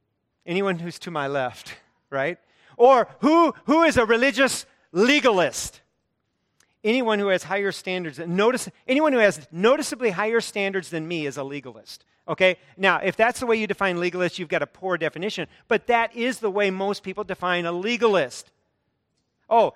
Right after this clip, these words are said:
he believes such and such is a sin and therefore doesn't do it. Therefore, he's a legalist." So how do we define who is rich? Anyone with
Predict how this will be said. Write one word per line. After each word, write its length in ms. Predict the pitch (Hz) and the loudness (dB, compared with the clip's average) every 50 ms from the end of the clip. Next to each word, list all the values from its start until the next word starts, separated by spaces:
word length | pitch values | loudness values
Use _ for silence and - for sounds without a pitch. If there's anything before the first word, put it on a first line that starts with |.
| _ _ | _ _
he 160 | - 233 254 | -6 -6 -6
believes 280 | 196 233 226 220 202 - | -2 0 0 0 0 -2
such 220 | - 208 202 - | -4 -4 -4 -4
and 80 | 220 - | -6 -2
such 200 | 208 208 - 190 | -2 -4 -4 -4
is 100 | 175 180 | -8 -8
a 60 | 170 | -8
sin 300 | - - 208 208 220 214 | -6 -4 -4 -4 -2 -2
and 100 | 190 185 | -2 -2
therefore 280 | 185 185 - 190 185 | -2 -4 -2 -4 -4
doesn't 260 | 180 190 175 180 180 165 | -4 -4 -4 -4 -4 0
do 120 | 196 208 | 2 2
it. 100 | 220 220 - - - | 2 2 0 -4 4
Therefore, 320 | 240 233 220 - 233 214 | 4 4 6 6 4 4
he's 160 | 190 220 175 | 4 2 2
a 80 | 208 180 | 2 4
legalist." 800 | 180 190 214 233 226 220 196 170 135 - - - - - _ _ _ _ _ _ _ _ _ _ _ _ _ _ _ _ _ _ _ _ _ _ _ _ _ _ _ _ _ _ | 4 4 4 4 4 4 2 2 0 -2 -6 -10 -10 -12 _ _ _ _ _ _ _ _ _ _ _ _ _ _ _ _ _ _ _ _ _ _ _ _ _ _ _ _ _ _
So 280 | - - 247 233 208 - - | -2 2 4 4 4 2 0
how 200 | - 240 262 285 | 0 2 2 2
do 100 | 320 302 | 0 0
we 120 | 285 262 | -2 0
define 640 | 208 240 - - 226 226 220 214 214 208 214 208 185 _ _ | 0 0 -2 2 0 2 2 2 2 2 0 -2 -4 _ _
who 300 | - 233 233 226 233 233 | -8 -6 -4 -4 -6 -6
is 440 | - 202 185 185 185 156 - - | -6 -2 -2 -2 -2 -2 -6 -14
rich? 880 | 156 147 143 165 214 240 214 - _ - - - - - - - - _ _ _ _ _ _ _ _ _ _ _ _ _ _ _ _ _ _ _ _ _ _ _ _ _ _ _ _ _ _ _ - | -18 -18 -6 0 0 0 0 0 _ -10 -12 -10 -10 -12 -14 -14 -18 _ _ _ _ _ _ _ _ _ _ _ _ _ _ _ _ _ _ _ _ _ _ _ _ _ _ _ _ _ _ _ -2
Anyone 400 | 247 269 294 302 254 233 220 214 | 0 2 2 4 4 4 4 4
with 220 | 214 196 - - | 2 2 0 -4